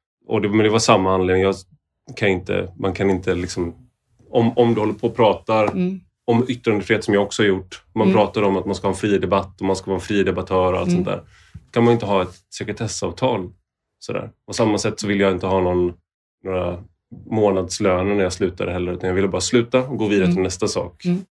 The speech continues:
Speaker 1: Det är ju, jag kom vidare snabbt, men jag fick inga pengar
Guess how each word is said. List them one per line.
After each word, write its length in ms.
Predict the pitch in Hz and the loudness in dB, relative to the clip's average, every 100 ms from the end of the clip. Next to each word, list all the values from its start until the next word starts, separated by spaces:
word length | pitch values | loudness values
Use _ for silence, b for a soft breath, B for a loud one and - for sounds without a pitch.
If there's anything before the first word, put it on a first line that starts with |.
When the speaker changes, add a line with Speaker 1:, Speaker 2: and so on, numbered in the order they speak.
| 117 | -4
Speaker 1:
Det 40 | |
är 40 | 110 | 0
ju, 240 | 110 104 - | 2 0 0
jag 140 | 113 107 | -2 2
kom 140 | 117 | 2
vidare 280 | 113 95 101 | 2 2 2
snabbt, 540 | - 101 - - - _ | 2 -4 -6 -16 -16 _
men 340 | 104 98 95 | -4 0 2
jag 280 | 95 95 92 | 2 0 -2
fick 140 | - 98 | -4 -6
inga 160 | 92 | -6
pengar 460 | 90 98 85 92 | -4 -4 -4 -4